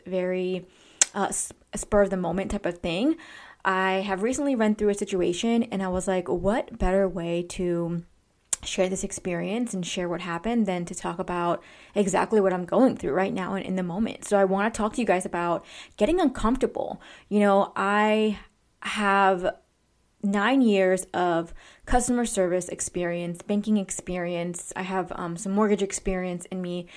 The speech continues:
And I, <sighs> I was just talking to somebody the other day, and I was like, "Look at it this way. I can either live my life and continue to go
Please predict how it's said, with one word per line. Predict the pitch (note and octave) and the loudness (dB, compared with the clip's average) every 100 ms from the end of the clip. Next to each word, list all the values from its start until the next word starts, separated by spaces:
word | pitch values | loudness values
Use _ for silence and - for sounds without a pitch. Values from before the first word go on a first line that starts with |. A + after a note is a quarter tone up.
| - - - A3+ | -20 -20 -4 2
And | A3 G#3+ G#3+ G#3+ G#3 - - | 6 8 6 6 2 0 -2
I, | G3 G3+ G#3 G#3 G#3 G3+ - - _ _ _ _ - | 0 2 4 4 4 2 -2 -18 _ _ _ _ 4
<sighs> | - - A#3 | 6 6 2
I | A#3 | 0
was | A3 | 2
just | D4+ | 0
talking | B3+ A3+ | 0 0
to | G#3+ | 2
somebody | G3 F#3+ | 4 4
the | |
other | F#3 | 4
day, | F3+ | 2
and | F3+ | 0
I | F3 | 0
was | G#3 | 0
like, | F#3 | 0
"Look | G#3+ B3 | 4 6
at | B3+ | 6
it | |
this | F3+ - | 4 -2
way. | D3+ - - - - - - | -4 -4 -8 -14 -20 -6 2
I | A#3+ | 2
can | D#4 E4+ E4+ | 2 -4 -2
either | A3+ G#3 G3+ G3 G3+ G3 - _ _ _ _ _ _ - G3+ | 0 2 6 6 4 -2 -10 _ _ _ _ _ _ -16 -6
live | G3 C4 E4 | 6 8 8
my | E4+ E4+ | 6 4
life | C4 F#3 F3+ F#3 - - | 2 0 0 -2 -6 -8
and | G#3 G3 F#3+ | -4 -4 -4
continue | G#3+ G#3 - D#4 D#4+ D#4 D4+ | -2 -2 0 0 2 0 0
to | A#3+ | -2
go | A3+ G3+ G3 F#3+ F#3+ | 0 4 6 4 2